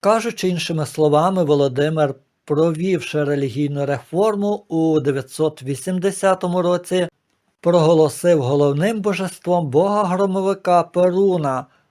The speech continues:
а бога Тура, тобто Волоса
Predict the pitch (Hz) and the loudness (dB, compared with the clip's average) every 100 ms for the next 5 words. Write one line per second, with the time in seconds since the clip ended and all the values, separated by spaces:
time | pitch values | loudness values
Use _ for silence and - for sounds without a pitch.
0 | - 160 151 131 165 214 226 220 214 208 | -4 2 4 4 2 2 0 2 2 4
1 | 208 202 165 - 156 139 131 196 220 208 | 4 2 -2 -2 -2 0 2 4 2 0
2 | - 208 202 | 0 2 2